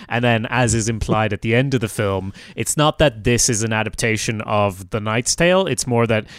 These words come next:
these events sort of inspired the Canterbury Tales, uh, because he says at the end of the film, like, "You know, I should write some of this stuff down." <laughs> And they're like, "What, the bit about the knights and that?" And he's like,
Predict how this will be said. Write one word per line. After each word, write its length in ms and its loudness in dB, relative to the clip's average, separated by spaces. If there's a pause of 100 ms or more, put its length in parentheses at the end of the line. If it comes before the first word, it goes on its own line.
(140)
these 340 4
events 720 4
sort 280 0
of 100 -6
inspired 920 0
the 120 -6
Canterbury 560 -4
Tales, 640 0 (260)
uh, 300 0
because 400 0
he 140 -2
says 320 2
at 60 -8
the 100 0
end 160 0
of 60 -2
the 60 -6
film, 320 0
like, 300 -2
"You 60 -2
know, 100 0
I 100 6
should 200 0
write 200 4
some 200 2
of 60 6
this 140 6
stuff 400 2
down." 640 4 (160)
<laughs> 180 -4
And 440 4
they're 220 4
like, 260 2
"What, 220 2
the 60 -4
bit 160 2
about 240 4
the 80 -2
knights 300 2
and 100 0
that?" 160 2
And 80 -8
he's 160 -4
like, 260 -2